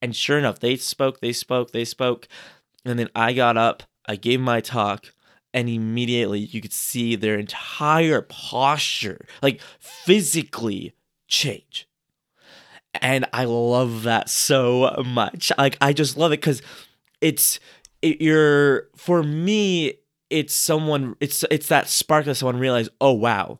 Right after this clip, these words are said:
First of all, he can speak. Second of all, he knows exactly what he's talking about." And, and I just love it because I didn't need to do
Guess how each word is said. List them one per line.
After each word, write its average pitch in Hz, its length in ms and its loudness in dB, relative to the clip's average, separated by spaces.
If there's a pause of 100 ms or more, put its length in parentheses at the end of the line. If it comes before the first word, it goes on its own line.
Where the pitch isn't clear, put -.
First 160 340 0
of 120 80 -4
all, 107 180 0
he 135 180 -6
can 113 200 -4
speak. - 540 -12
Second 151 300 -2
of 117 100 -2
all, 107 140 0
he 123 120 -4
knows 120 200 0
exactly 110 420 -6
what 101 160 -6
he's 98 120 -12
talking - 380 -16
about." - 380 -10 (460)
And, 151 380 0 (360)
and 165 140 0
I 160 80 2
just 143 240 -4
love 180 200 2
it 185 120 0
because 147 360 -2 (460)
I 156 200 2
didn't 156 460 -2
need 147 260 0
to 151 80 -4
do 135 140 0